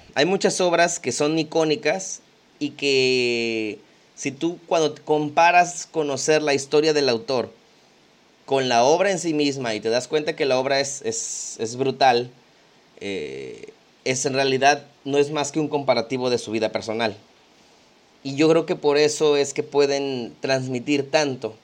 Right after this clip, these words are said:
¿no? También se me viene a la mente, no sé, la Divina Comedia. Es decir, hay, hay innumerables ejemplos a lo largo de, del paso del tiempo que nos habla de cómo cuando el autor le pone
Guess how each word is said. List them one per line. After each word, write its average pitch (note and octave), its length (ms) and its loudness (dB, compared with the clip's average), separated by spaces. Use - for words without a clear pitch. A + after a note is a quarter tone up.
¿no? C3 320 -6
También A#2 260 -4
se C3+ 80 -6
me B2+ 100 -2
viene B2 160 -2
a B2 40 -2
la A2+ 100 0
mente, A#2+ 360 -2
no A#2 120 -2
sé, C3+ 160 -2
la A#2+ 100 0
Divina A#2 300 -2
Comedia. C#3+ 360 0
Es D3 80 6
decir, E3 200 2
hay, F3+ 160 0
hay F3 240 0
innumerables D#3 580 2
ejemplos D3+ 520 -2
a B2 80 0
lo B2+ 100 0
largo C#3+ 320 2
de, G#2 520 -2
del A2+ 200 0
paso C3 240 4
del C3 140 2
tiempo C3 380 -2
que B2 200 2
nos A2+ 240 -2
habla C#3 300 6
de A#2+ 140 -4
cómo C3 680 -2
cuando B2+ 340 4
el A#2+ 120 4
autor C#3+ 480 2
le B2 260 2
pone C#3 1000 2